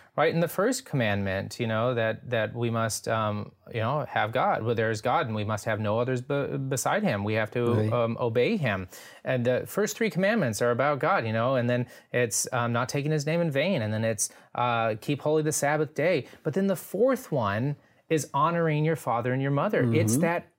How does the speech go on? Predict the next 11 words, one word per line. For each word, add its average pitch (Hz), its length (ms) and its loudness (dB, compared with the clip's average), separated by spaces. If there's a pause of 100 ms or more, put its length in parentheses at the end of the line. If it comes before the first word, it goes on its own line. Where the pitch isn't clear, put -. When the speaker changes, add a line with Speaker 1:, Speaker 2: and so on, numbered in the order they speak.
Speaker 1:
order 147 680 2
right 147 400 -2
there, 156 440 0 (260)
right? 143 240 2
And 160 120 2
if, 139 140 2
Speaker 2:
Mm-hmm. 143 120 -2
Speaker 1:
if 151 200 0
you 196 120 2
could 208 160 0
imagine 160 580 2